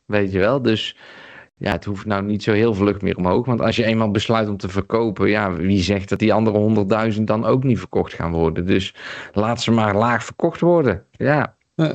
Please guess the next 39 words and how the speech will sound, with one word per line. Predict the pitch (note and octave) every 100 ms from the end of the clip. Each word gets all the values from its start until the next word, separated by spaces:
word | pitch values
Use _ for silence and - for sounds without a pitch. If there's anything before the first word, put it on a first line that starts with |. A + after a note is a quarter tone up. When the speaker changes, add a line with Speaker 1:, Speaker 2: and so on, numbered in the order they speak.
| D3
Speaker 2:
eh, | C#3 C#3
eh. | C3+ B2
Speaker 1:
Ik | - -
koop | E2 B2+ A2+
ze | -
liever | B2 G#2+ G#2
goedkoop. | G#2+ - C#3 C3 C3 - - _ _ _ _
Speaker 2:
Eh. | D#3 - A#2+ - _ _ _ - _ _ _ _
Hm. | E3+ F3 C3+ - - -
Speaker 1:
Maar, | A2+ A#2
eh, | A2
ja, | A2 G#2 G2+
er | G#2+
is | A2 G#2+
wel | A2 A2 G#2+
een | G#2
behoorlijke | G2+ G2+ A2+ F#2+
druk, | F#2+ G2 F#2+
ja, | F#2+ F2 E2+
in | F#2
de | F2+ E2
e-gulden. | F2+ F2+ F2 F2 F#2
Het | A2 A2
is | A#2+ -
wat | B2+ B2
dat | B2 A2
betreft | A2+ A2 F#2+
meer | G#2+ A2+ G#2
tijd | B2+ G#2+ G#2+
om | A#2 A#2
in | A#2 F2+ A#2
te | A#2
stappen | - C3+ C3 B2
dan | A#2+
om | A#2+
te | A2+
verkopen, | G#2+ G#2+ A2 A#2 A2 - A#2
maar | G#2+
ja. | E2+ -